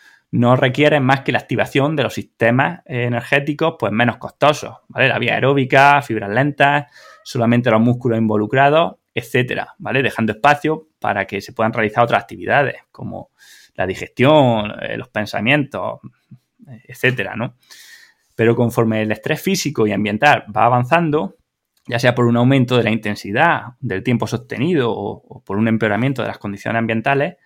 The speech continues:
la sinergia fisiológica que sostenía la actividad empieza a ser incapaz de poder gestionarla, ¿vale? Es en este momento donde entran en juego, donde entran en la sinergia fisiológica, pues, nuevas estructuras orgánicas que se añaden para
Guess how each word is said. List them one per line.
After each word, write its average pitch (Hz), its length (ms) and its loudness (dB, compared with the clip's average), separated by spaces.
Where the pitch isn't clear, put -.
la 107 120 0
sinergia 131 400 0
fisiológica 143 680 -2
que 104 80 -10
sostenía 104 360 -8
la 117 80 0
actividad 123 540 -4
empieza 113 380 -6
a - 20 -2
ser 127 180 -4
incapaz 127 600 0
de 117 140 -2
poder 117 280 -2
gestionarla, 123 720 -4
¿vale? 135 240 0
Es 123 100 2
en 135 100 2
este 147 180 -2
momento 165 540 0
donde 113 300 -2
entran 127 260 0
en 127 80 0
juego, 170 520 -2
donde 104 500 -2
entran 123 260 0
en 123 60 2
la 120 60 2
sinergia 127 400 -2
fisiológica, 139 520 -2
pues, 117 140 0
nuevas 120 300 2
estructuras 123 420 -2
orgánicas 151 540 0
que 135 100 -2
se 127 80 -2
añaden 160 500 2
para 104 360 0